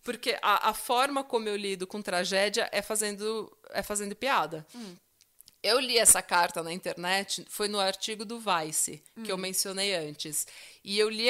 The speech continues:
Speaker 1: <laughs> eu não sei porquê, mas eu li com uma, uma voz assim: "Cara polícia, nos próximos <laughs> tempos vocês terão muito trabalho a fazer, porque quem, quem vos fala é um cidadão cujo único objetivo é matar.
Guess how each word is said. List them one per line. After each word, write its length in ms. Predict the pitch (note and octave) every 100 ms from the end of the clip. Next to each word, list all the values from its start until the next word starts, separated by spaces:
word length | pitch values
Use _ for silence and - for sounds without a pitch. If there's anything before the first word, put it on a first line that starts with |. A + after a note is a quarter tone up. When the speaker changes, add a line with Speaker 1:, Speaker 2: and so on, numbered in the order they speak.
| B3 -
Speaker 1:
<laughs> 160 | -
eu 160 | A#3+ C#4+
não 140 | C#4
sei 180 | - D#4
porquê, 340 | E4 - A#3+
mas 240 | A3+ A3+ A3
eu 100 | A3
li 180 | G#3 A3
com 260 | - C#4
uma, 260 | A3+ G#3+ A3+ _
uma 240 | - G3 G3
voz 240 | G3+ G3+
assim: 340 | G#3 A3 F#3 - - - -
"Cara 300 | - A3+ A3
polícia, 580 | - D#4+ B3+ D3+ - E3+ - -
nos 160 | B3+
próximos 460 | - - F4+ D5+ C#5+
<laughs> 0 |
tempos 580 | D5 C#5 - D5+ A#4 -
vocês 460 | F4+ - - D4+ -
terão 260 | C#4+ C4
muito 420 | B3 B3+ C4 C4 -
trabalho 320 | D#4 B3 A#3
a 20 |
fazer, 460 | D4+ - G#3+ F#2 -
porque 240 | - - C4+
quem, 360 | - D#4 C#4 - - -
quem 200 | D#4 E4
vos 200 | A3+ -
fala 360 | B3 G#3 F3+ -
é 100 | C#4+
um 60 | D#4
cidadão 420 | - F#3+ A3 G#3 - -
cujo 300 | - C#4 D#4+ - _ E4+
único 320 | C#4 A3+ F#3+
objetivo 760 | F#3 G3 F#3+ A#3+ G3+ F#3+ A3 _
é 100 | F#3
matar. 560 | F#3 - A#3+ E3 D3